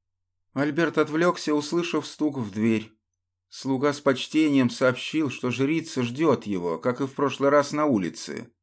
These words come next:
Пришлось вызывать личного камердинера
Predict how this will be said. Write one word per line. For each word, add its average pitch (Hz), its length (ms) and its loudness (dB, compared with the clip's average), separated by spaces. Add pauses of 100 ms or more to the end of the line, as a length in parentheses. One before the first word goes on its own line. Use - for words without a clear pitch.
(600)
Пришлось 170 600 -2
вызывать 143 540 2
личного 120 520 0
камердинера 107 880 2